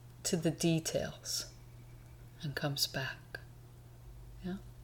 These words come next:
It's that kind of quality of awareness that includes the details of everyday life, the relative world,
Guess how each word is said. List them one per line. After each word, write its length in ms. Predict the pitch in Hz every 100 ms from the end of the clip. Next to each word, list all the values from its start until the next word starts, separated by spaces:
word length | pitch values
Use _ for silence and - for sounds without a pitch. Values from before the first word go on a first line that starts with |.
| - - - -
It's 200 | - -
that 340 | - 220 - -
kind 340 | 196 190 185
of 160 | 185 -
quality 720 | - 170 170 175 185 185 185
of 140 | 156
awareness 760 | 151 147 151 170 190 233 262 -
that 200 | 175 156
includes 640 | 151 - 214 233 202 -
the 100 | 165
details 840 | 160 190 208 220 220 269 320 - - - - - - - - - - - - - - - 170
of 160 | 156
everyday 460 | 160 156 170 165 156
life, 420 | 165 202 269 -
the 120 | 170
relative 580 | 160 156 156 - 156 143
world, 560 | 147 165 190 226 240